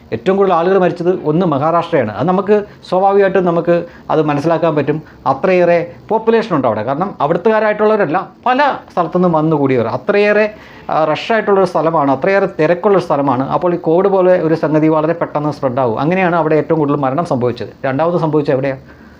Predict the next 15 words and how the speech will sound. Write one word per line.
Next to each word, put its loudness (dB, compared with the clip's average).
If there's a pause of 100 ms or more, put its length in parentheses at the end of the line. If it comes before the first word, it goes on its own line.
(140)
നമ്മുടെ -2
ഈ -2
കേരളത്തിലാണ്. -6 (560)
ഏറ്റവും -2
കൂടുതൽ, 0 (340)
ആ, 0 (320)
ആരോഗ്യ 0
മേഖലയിൽ -2
മികച്ചു -4
നിൽക്കുന്നത് -4
എന്ന് -2
പറയുന്നത് 0
ഇവിടെയാണ് 2
ഏറ്റവും -2
കൂടുതൽ 0